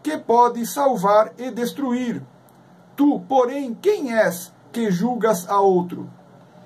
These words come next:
Quando se fala mal de outra pessoa, está se julgando o seu semelhante,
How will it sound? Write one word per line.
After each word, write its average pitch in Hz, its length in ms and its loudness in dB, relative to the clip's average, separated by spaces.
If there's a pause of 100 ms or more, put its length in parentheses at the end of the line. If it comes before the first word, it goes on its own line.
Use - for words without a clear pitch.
(1400)
Quando 180 440 -2
se 180 200 -2
fala 269 320 2
mal 202 380 2
de 165 180 -6
outra 262 300 0
pessoa, 208 680 2 (160)
está 254 360 -2
se 285 200 -6
julgando 226 800 0
o 226 100 0
seu 247 240 -4
semelhante, 254 840 -2